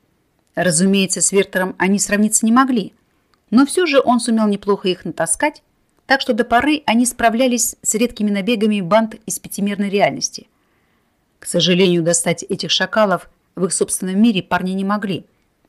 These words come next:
так что приходилось тупо истреблять их трехмерные проекции и надеяться на то, что нападающие не придумают чего-нибудь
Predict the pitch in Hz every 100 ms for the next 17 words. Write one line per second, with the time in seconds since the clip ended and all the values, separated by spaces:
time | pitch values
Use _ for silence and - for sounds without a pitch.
0 | _ - 311 262 226 226 240 262 226 -
1 | 247 226 190 - 175 185 185 - - 180
2 | - 185 175 165 175 247 262 - 151 -
3 | _ _ _ _ - 185 180 165 180 -
4 | 175 170 202 226 220 _ _ - - 175
5 | 180 170 196 185 - 180 170 180 190 190
6 | 175 - 175 175 170 -